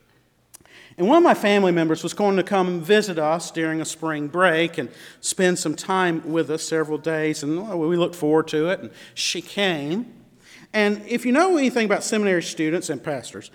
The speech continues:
uh, we have tons of books. And I have books everywhere. And Paul, you're going, your books are just, you're just gonna get more and more and more, okay? Uh, you're gonna have tons of books. And when you're in seminary, you're immersed in books with lots of words, right?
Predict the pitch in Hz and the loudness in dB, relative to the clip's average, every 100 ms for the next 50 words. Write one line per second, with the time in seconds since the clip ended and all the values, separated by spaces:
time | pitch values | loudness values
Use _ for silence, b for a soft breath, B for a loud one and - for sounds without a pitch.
0 | B B 180 180 220 220 208 208 202 180 | B B 2 6 6 6 2 2 -4 -4
1 | 156 143 - - - - _ _ _ _ | -6 -10 -10 -14 -16 -16 _ _ _ _
2 | _ _ _ _ _ B B - 277 302 | _ _ _ _ _ B B 8 12 12
3 | 277 269 240 214 175 113 - 185 175 160 | 12 10 8 6 4 0 -2 0 2 2
4 | 160 147 156 156 165 160 147 143 143 147 | 0 -2 -4 2 2 2 -6 -8 -10 -10
5 | 143 143 139 127 131 135 139 131 135 90 | -12 -8 -8 -6 -8 -8 -8 -8 -10 -12
6 | - 117 165 175 b b b b _ 185 | -18 -10 -8 -8 b b b b _ 6
7 | 190 220 254 254 247 240 233 208 214 - | 8 8 6 6 6 2 0 2 0 0
8 | B B 220 233 339 392 381 - 294 247 | B B 4 6 6 6 4 2 2 4
9 | 214 220 311 359 240 208 240 277 247 - | 2 2 4 4 4 4 4 4 4 2
10 | 196 196 180 214 147 - - - 156 135 | 0 6 10 10 8 0 -6 -4 -6 -4
11 | 151 180 - - 175 165 160 117 - - | 4 6 6 2 0 2 0 -2 -12 -16
12 | - 151 214 | -8 0 2